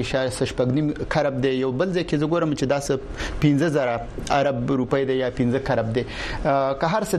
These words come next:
دی، خو دا څه تقریباً اووه اعشاریه اووه فیصده تاسو په خپله ویلي چې دا جوړیږي. آه، کوم چې د آمدن او د خرچو په منځ کې هغه فرق دی، دا وخت په وخت باندې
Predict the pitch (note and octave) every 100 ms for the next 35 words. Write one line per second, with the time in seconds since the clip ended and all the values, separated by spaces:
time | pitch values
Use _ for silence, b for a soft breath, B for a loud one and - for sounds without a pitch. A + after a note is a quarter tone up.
0 | D#3 D3 C#3 D3+ D3 C#3+ C3 B2+ B2+ C#3
1 | C3+ C3 C3+ - A#2+ A#2+ A#2 C3+ A#2+ -
2 | A2+ A2+ G#2+ - - A#2+ G#2+ G2+ G2 A#2
3 | A2+ A2+ A#2 A#2 A2+ B B B B -
4 | C#3 C#3 C#3 C#3+ C#3+ F3 C#3+ D#3+ C#3 D3
5 | C#3+ C#3 - - - - C3 - D#3 C3
6 | B2 D#3+ E3+ D#3 - B2+ A#2+ A2 A2+ -
7 | D#3 B2+ B2 A2+ A2 G#2 G#2 B2+ G#2 -
8 | - G2+ B B B B B - - E3+
9 | F#3+ F#3+ F#3+ F3+ - - - - - -
10 | - D3 F3+ E3 - C3+ B2 - A#2 G#2+